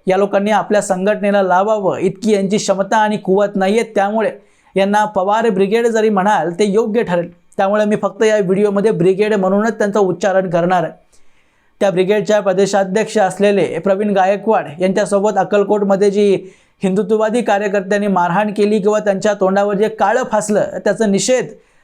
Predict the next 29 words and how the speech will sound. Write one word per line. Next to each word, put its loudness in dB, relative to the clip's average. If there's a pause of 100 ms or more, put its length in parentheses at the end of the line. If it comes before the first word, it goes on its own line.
(140)
सगळेच 0
पुरोगामी 2
पत्रकार 0
आणि 0
नेते 0
आज 0
करतायत. -4
सोशल 0
मीडियावर 0
असेल, 2
प्रसार 0
माध्यमांवर 0
असेल, 0
प्रत्येक -2
व्यक्ती, -2 (300)
पुरोगामी 2
विचारधारेला 0
मानणारा 0
व्यक्ती -4
या 2
घटनेचं, -2
या 2
कृत्याचा 0
निषेध -2
करताना 0
आपल्याला 2
दिसतोय. -4 (840)
शरद 0
पवारांचे 0